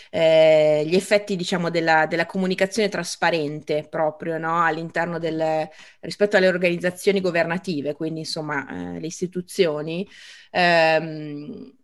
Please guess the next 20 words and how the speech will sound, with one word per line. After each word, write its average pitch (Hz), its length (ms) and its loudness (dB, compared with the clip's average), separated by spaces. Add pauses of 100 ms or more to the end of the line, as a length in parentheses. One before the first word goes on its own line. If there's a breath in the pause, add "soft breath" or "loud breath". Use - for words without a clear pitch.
(240)
gli 208 100 -2
effetti 254 340 0
della 175 120 2
comunicazione 208 520 -2
trasparente 202 680 -2
rispetto 208 460 -4
a - 20 0
questa 170 640 -4
esperienza, 180 800 -2
possibilità 175 580 -2
di 165 100 -4
fidarsi 160 680 -2
delle 156 180 -4
istituzioni, 156 800 -8
no? 165 200 -6
Che 175 140 -10
forse 175 320 -8
è 165 60 -4
un 156 80 -16
po' 165 320 -4